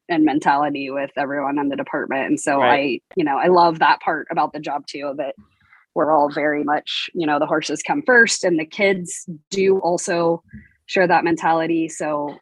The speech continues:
Speaker 1: you know, it's nice to, nice to know that that is kind of how we're based and keeps everybody very grounded and the horses sound and happy and
Speaker 2: Yeah,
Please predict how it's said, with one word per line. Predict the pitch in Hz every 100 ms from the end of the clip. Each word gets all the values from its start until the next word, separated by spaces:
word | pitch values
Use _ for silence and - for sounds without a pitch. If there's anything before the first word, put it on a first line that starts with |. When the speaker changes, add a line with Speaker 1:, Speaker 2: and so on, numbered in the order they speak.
| _
Speaker 1:
you | 190
know, | 175 143 135
it's | - 185
nice | 214 190 175 -
to, | 165 151 156 _ _ _ _ _ _ _ -
nice | 180 165
to | 175
know | 156 151 151
that | 147 139 - _ -
that | 151 139 135 -
is | 120 123 - - _ _ -
kind | 165 147
of | 147
how | - 131 131
we're | 131 123 - _
based | 160 143 131 - - -
and | 160 139 135 147 _ _ _ -
keeps | - 170 -
everybody | 139 139 143 143 139
very | 143 139
grounded | 143 131 139 131
and | 143
the | 151
horses | 147 147 165 156 - - _ _ _ - - -
sound | - 190 190 233
and | 208 156
happy | - 180 240 240 240
and | 151 139 165
Speaker 2:
Yeah, | 359 170